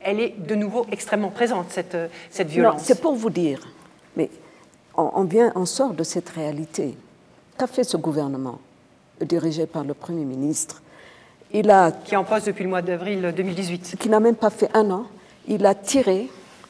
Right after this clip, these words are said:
Speaker 2: le pays de ce précipice. On n'est plus au bord, euh, de la falaise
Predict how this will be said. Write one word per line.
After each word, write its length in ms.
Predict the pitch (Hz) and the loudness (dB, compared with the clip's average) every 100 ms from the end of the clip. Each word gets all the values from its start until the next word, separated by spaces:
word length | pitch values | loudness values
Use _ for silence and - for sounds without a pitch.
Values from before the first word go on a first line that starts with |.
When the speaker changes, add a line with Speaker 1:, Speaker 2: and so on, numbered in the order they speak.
| - - | -8 -2
Speaker 2:
le 100 | 175 | -2
pays 400 | - 190 226 277 - - - | 2 2 2 -2 -10 -20 -4
de 80 | 170 | -4
ce 160 | 175 | 0
précipice. 800 | 196 - 160 - - 139 - - - - - | -2 -4 -8 -10 -8 -8 -8 -12 -16 -8 0
On 120 | 185 | 4
n'est 120 | 185 | 4
plus 340 | - - 240 240 | 2 2 2 4
au 100 | - 156 | 4 8
bord, 460 | 180 185 156 - - - - - - | 12 12 12 6 -8 -18 -20 -14 -6
euh, 480 | - - - 53 - - - - | -4 -2 -4 -6 -6 -8 -10 -2
de 80 | 160 | 0
la 140 | 156 | 0
falaise 580 | 151 170 156 220 214 - | 0 4 10 10 8 2